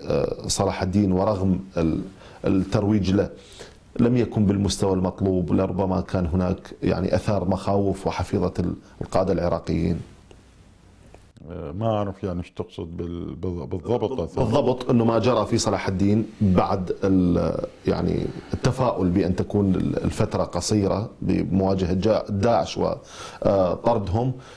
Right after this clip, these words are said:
Speaker 1: آه، جرى التريث في عمليات ال-، الموصل لاستعادة تحرير الموصل. آه، تعتقد أنه لربما، آه، خف الزخم بسبب، آه، المخاوف،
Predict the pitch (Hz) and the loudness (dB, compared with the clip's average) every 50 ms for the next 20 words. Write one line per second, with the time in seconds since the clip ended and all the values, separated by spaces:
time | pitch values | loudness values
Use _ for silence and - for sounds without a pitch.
0 | - - - 120 139 143 147 151 147 147 147 147 - - - - - - - - | -6 0 2 4 4 6 4 4 4 4 4 4 2 0 -2 -4 -6 -8 -8 -10
1 | - - - - - - - - - - - - - 123 117 143 143 151 143 - | -14 -20 -20 -20 -20 -20 -14 -6 -4 -2 0 2 2 4 4 4 4 2 0 2
2 | - 143 135 151 170 156 127 110 98 - - - 110 95 - 101 104 101 104 104 | 2 4 4 4 4 4 4 4 2 2 2 0 2 2 2 2 4 4 4 4
3 | 98 98 98 98 - - - - 98 95 95 - - - - 98 98 101 117 123 | 4 2 0 -2 -4 -6 -2 0 2 2 2 2 0 0 0 2 2 4 4 4
4 | 113 95 - 104 92 90 95 - 107 104 104 101 - 95 - - - 80 92 110 | 2 0 0 0 0 0 0 2 4 4 4 2 0 -2 -2 0 2 2 2 2
5 | 104 95 - - - - 98 104 95 92 90 90 101 127 120 90 - - 82 85 | 0 -2 -4 -4 -4 -2 0 0 0 0 0 0 2 2 2 0 -2 -4 -6 -8
6 | - - - - - - - - - 104 101 - - - - - - - 143 113 | -8 -12 -16 -18 -18 -8 -2 2 2 2 2 2 0 0 0 -2 0 0 0 0
7 | - 113 127 120 113 110 104 104 - - - - - - - - - 104 101 107 | 2 2 4 4 4 4 2 0 -2 -6 -12 -20 -20 -14 -4 0 2 4 4 4
8 | 110 107 101 110 110 107 107 104 98 98 - - 90 92 92 85 87 - - 135 | 2 2 2 2 2 2 2 2 0 0 -2 -2 0 0 0 0 0 0 0 0
9 | 123 - - 135 120 101 92 101 123 - - 123 110 101 95 101 101 - 110 101 | -2 0 0 0 0 2 2 0 0 0 0 2 2 4 2 2 0 0 0 0
10 | 101 95 92 - - - - - 98 92 87 - - 104 95 104 98 - - 107 | 0 0 0 -4 -10 -8 -4 -2 0 0 0 0 0 2 2 2 0 0 2 2
11 | 107 113 120 120 120 110 - - - | 2 4 4 2 0 -2 -2 -6 -16